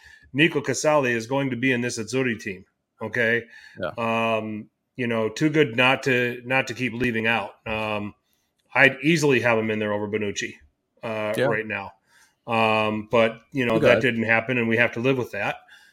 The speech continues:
Speaker 1: Uh, but, you know, look at this, this Lazio team all of a sudden just,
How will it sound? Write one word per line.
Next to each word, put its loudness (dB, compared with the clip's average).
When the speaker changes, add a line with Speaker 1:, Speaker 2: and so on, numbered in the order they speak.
Speaker 1:
Uh, 2
but, 2
you -6
know, -4
look -2
at -2
this, -8
this -8
Lazio 0
team -4
all -2
of -4
a -8
sudden -2
just, -6